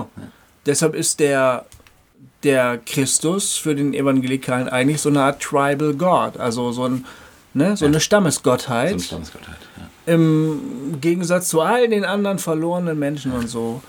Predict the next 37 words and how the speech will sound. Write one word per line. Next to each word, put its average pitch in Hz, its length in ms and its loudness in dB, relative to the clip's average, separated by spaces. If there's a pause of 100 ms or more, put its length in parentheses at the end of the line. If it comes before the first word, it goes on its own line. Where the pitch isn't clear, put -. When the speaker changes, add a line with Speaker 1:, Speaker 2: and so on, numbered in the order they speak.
(120)
Speaker 1:
Ja. 85 60 -14 (480)
Speaker 2:
Und 151 260 0
eigentlich 226 480 2
müssen 214 320 0
wir 196 140 0
sagen, 185 540 -2 (240)
das 156 220 -2
kann 220 440 0 (120)
nicht 190 300 -2
so 170 200 0
sein. 160 480 0 (220)
Der 151 140 4
Christus 190 440 0
ist 170 160 -2
der 147 100 0
Christus 151 400 -6
der 139 100 -4
ganzen 123 320 -6
Welt. 104 240 -10 (160)
Speaker 1:
Ganz 170 180 2
genau. 135 220 0 (180)
Und, 151 240 0 (160)
und 131 220 0 (380)
da 147 180 4
ist 165 140 0
ja 151 120 2
für 156 140 0
mich 160 200 -2
auch - 220 -2
immer 139 380 0
sozusagen 127 640 0
die, 127 180 2
die 104 600 -6
Krux, - 460 0
dass 104 180 -2
ich - 80 -8
irgendwie, 127 800 0